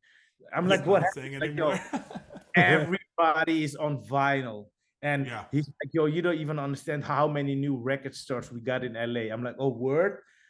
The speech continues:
Speaker 1: So I go to one of these record stores and I'm like, "Oh shit, it's, it's literally fifteen dollars for a twelve inch." I'm like, "Oh shit,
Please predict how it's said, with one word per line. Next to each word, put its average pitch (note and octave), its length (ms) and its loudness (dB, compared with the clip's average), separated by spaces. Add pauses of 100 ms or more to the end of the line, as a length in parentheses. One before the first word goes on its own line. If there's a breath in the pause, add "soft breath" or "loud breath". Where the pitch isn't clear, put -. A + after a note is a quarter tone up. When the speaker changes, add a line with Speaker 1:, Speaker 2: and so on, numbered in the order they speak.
(140 soft breath)
Speaker 1:
So D#3 120 0
I E3+ 80 2
go B3+ 180 4
to A3+ 140 -2
one F#3 160 0
of F3 100 -6
these C#3+ 140 -10
record G#3+ 260 -4
stores C#3 460 -2
and D3 160 -6
I'm C#3+ 60 -4
like, C#3 260 -2
"Oh D#3+ 160 -2
shit, F3 380 -6
it's, - 320 -16
it's C3+ 220 -12 (160)
literally C#3+ 300 -4
fifteen D#3+ 500 -6
dollars C#3+ 380 -2
for C3 220 -6
a A#2+ 40 -8
twelve D3+ 400 0
inch." E3 240 -2
I'm D3 120 -6
like, D3+ 160 -4
"Oh F3 260 -6
shit, E3 340 -8